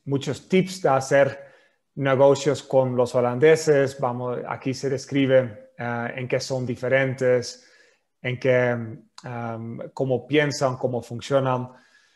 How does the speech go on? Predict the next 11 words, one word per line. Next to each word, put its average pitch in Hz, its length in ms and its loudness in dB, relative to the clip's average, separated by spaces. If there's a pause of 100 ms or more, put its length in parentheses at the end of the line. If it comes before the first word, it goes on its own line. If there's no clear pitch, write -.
Yo 135 120 -8
creo 165 160 4
que 175 80 2
en 165 80 2
general 139 760 2
hay 147 160 -4
que 151 120 -2
saber 135 440 -2
que 131 420 -4
estamos 135 480 -6
bastante 135 640 0